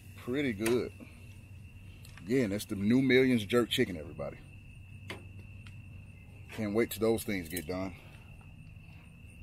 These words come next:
So we're gonna shut this, shut it down now.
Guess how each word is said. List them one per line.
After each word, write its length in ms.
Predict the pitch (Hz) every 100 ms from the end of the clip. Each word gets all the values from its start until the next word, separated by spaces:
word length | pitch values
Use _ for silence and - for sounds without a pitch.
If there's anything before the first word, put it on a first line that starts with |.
| - - - - - -
So 180 | - - - - - - 92
we're 160 | 127
gonna 120 | 120
shut 260 | 104 135 -
this, 160 | 120 - - - - - - -
shut 240 | - 131
it 100 | 123
down 280 | 117 123 127
now. 220 | 123 131